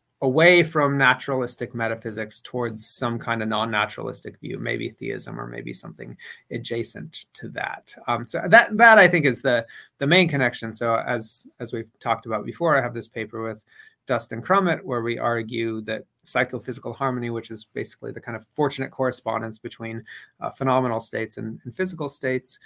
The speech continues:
um, that this is evidence for, for theism.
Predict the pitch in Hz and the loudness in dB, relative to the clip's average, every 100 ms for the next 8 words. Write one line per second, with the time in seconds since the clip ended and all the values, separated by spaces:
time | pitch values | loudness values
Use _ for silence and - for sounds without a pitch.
0 | - - _ - 62 57 60 - - _ | -20 -20 _ -14 -6 -4 -4 -8 -14 _
1 | _ - 127 117 110 - 120 123 120 - | _ -14 -6 -4 -4 -8 -6 -4 -2 -2
2 | - - - - - 127 117 113 113 - | 0 -2 -4 -10 -6 -2 -2 -2 -4 -6
3 | - - - - _ _ _ 135 117 120 | -6 -6 -10 -18 _ _ _ -4 -2 -6
4 | - 113 110 113 _ 127 - 190 185 160 | -8 -8 -10 -12 _ -12 -2 0 2 2
5 | 156 156 | 0 -2